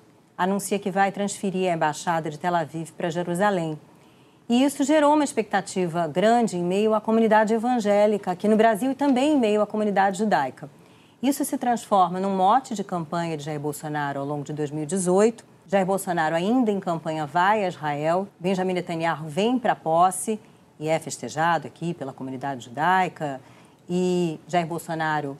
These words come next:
faz a Israel uma das suas primeiras viagens internacionais depois de já empossado. E há uma preocupação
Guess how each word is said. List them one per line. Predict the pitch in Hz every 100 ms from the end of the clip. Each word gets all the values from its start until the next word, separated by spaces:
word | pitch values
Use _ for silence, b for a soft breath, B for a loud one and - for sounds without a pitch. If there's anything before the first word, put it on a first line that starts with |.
| -
faz | - 196 202 220 214 -
a | 185
Israel | 240 170 160 151 156 151
uma | 151
das | 147 147
suas | 160
primeiras | - 156 180 214 214 202 - B _
viagens | 151 180 190 196 170 147
internacionais | 147 147 151 147 143 151 180 170
depois | 151 151 147 147 139 -
de | 156
já | 143 156
empossado. | 147 143 - 165 156 180 190 208 -
E | 226 269 -
há | 254 269 311 - b b b _
uma | 285
preocupação | 302 240 226 190 - 226 240 214 147